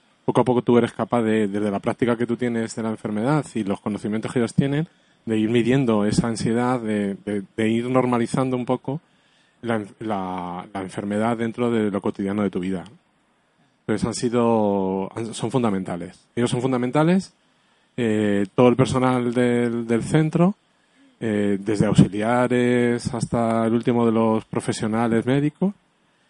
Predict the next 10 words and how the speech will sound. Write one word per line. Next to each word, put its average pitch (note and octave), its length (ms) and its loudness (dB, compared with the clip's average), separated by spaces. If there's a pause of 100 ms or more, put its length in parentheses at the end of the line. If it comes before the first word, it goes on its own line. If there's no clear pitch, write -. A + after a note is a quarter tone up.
(560)
Y - 80 -2
también, A#2+ 560 -2
eh, G#2 640 -4
a G#2 80 -6
mí A2 60 0
me A#2 60 4
gustaría A#2 280 4
mencionar A#2 400 -4
también B2 320 -4
a, G2 640 -2